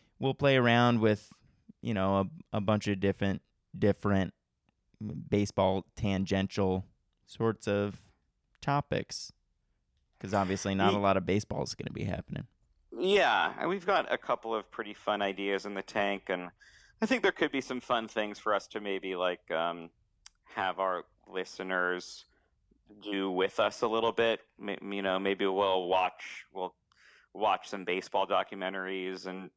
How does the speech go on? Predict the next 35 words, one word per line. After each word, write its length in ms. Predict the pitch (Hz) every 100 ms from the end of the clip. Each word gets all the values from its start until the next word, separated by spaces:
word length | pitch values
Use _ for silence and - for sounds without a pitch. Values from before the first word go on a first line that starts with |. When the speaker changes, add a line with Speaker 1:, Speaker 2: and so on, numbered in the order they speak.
| -
Speaker 2:
talk 260 | 98 92 -
about 280 | 95 95
it. 200 | 95 92
And 240 | 82 82 76 -
if 120 | -
people 260 | 87 - 85
watch 240 | 82 82
along, 400 | - 80 80 85
that's 280 | 82 78 -
a 40 | -
fun 260 | - 85
thing 200 | - 80 80
for 140 | 87
them 160 | 82 85 -
to 60 | 82
kind 260 | 90 80
of, 120 | 85 - _ _ - - - -
uh, 440 | - 120 120 120 120 _ _ _ _ _ -
uh, 240 | 120 123 117 _ _
you 120 | - 131
know, 180 | 123 123
do 320 | 123 127 127
to, 220 | 123 127 _ _ _ _ _ _ _
to 160 | 135 123
pique 340 | - 143 -
their 160 | 131 123
interest 440 | 123 - 123 -
in 120 | 123
it. 160 | 120 -
So, 320 | - 85 87 - _
yeah, 160 | - 92
we've 160 | 85 -
got 160 | 143
some 140 | 92 90
fun, 340 | - 87 82